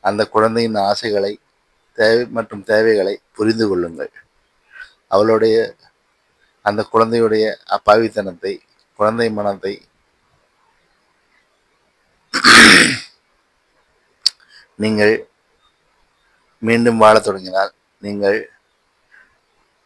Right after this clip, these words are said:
மகிழ்ச்சியுடனும் சுதந்திரத்துடனும் மீண்டும் வாழ தொடங்குவீர்கள். இதுவே இன்று உங்களுக்கு இந்த சித்தச்சீட்டின் மூலம் குழந்தை மற்றும் வெகுளித்தனம் என்ற சித்தச்சீட்டின் மூலம்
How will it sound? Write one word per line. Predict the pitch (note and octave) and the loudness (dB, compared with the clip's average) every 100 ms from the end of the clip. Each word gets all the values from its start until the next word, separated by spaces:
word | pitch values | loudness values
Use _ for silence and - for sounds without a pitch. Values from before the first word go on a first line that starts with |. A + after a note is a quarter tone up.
| _ _ _ _ _ _ _ _ | _ _ _ _ _ _ _ _
மகிழ்ச்சியுடனும் | G#2 G#2+ A2+ A#2+ A2 G#2+ A2+ A#2+ _ - | -2 0 0 0 0 0 -4 -8 _ -4
சுதந்திரத்துடனும் | G#2 A2 G#2+ G#2+ F#2+ G2 A2 _ - | -2 0 -2 -2 -2 -6 -10 _ -10
மீண்டும் | G#2+ A2+ A#2+ A2 | -6 -6 -6 -4
வாழ | G#2+ G#2+ A2 G2+ - _ - | 2 4 4 0 -6 _ -10
தொடங்குவீர்கள். | G#2 G#2 G#2 G2 F#2+ F2 D#2+ - _ _ _ _ _ _ _ _ - _ _ | -4 -4 -4 -4 -4 -6 -8 -8 _ _ _ _ _ _ _ _ -20 _ _
இதுவே | G#2 G#2 A2 A2 A#2 _ _ _ - - _ _ _ _ _ _ _ | -10 -6 -4 -4 -6 _ _ _ -20 -20 _ _ _ _ _ _ _
இன்று | A#2 G#2+ G#2 A2 - _ _ _ _ - | -10 -10 -8 -10 -10 _ _ _ _ -16
உங்களுக்கு | G2+ G#2 G#2 - A2+ - | -12 -4 -4 -4 -14 -14
இந்த | - G#2+ G#2 | -14 -10 -10
சித்தச்சீட்டின் | - - G#2 - - G2+ | -12 -18 -18 -18 -16 -8
மூலம் | G2 G2 G2+ _ _ _ _ _ _ _ _ | -4 -4 -6 _ _ _ _ _ _ _ _
குழந்தை | A2+ A2+ A#2 A#2+ A#2+ - _ _ _ | -2 0 2 0 -4 -12 _ _ _
மற்றும் | G2+ G2+ G2 | -10 -8 -4
வெகுளித்தனம் | G#2 G#2+ G#2+ A2 G#2+ | -2 -2 -4 -6 -8
என்ற | G2+ | -10
சித்தச்சீட்டின் | G2 F#2+ G#2 - G2 G2 | -10 -12 -14 -18 -18 -10
மூலம் | G2 G#2 | -10 -10